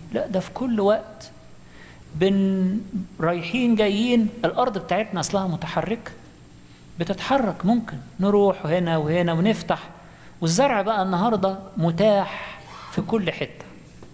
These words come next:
متاح. الزرع الروحي مش زي زمان، يعني أيام مثلا، أيام شعب إسرائيل قبل صموئيل،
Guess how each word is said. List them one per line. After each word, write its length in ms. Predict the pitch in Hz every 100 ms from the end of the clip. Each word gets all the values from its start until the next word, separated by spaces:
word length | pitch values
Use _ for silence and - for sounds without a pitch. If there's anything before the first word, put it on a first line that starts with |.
| -
متاح. 300 | 208 220 277 - - - - - - - - -
الزرع 400 | 165 165 269 233
الروحي 440 | 208 220 220 - 185 - - - - - -
مش 140 | 208
زي 240 | 202 247 214
زمان، 580 | 175 185 196 185 170 165 - - - - -
يعني 300 | 147 147 -
أيام 320 | 151 165 156
مثلا، 460 | 147 143 151 131 123 120 120 - - - - - -
أيام 260 | 143 165
شعب 340 | 139 165 143 143
إسرائيل 480 | - 139 151 135 139 - - - - - - - - - - - - - - - - - - - - - - - - - - - - - - -
قبل 280 | 185 160 139
صموئيل، 560 | - 139 143 151 131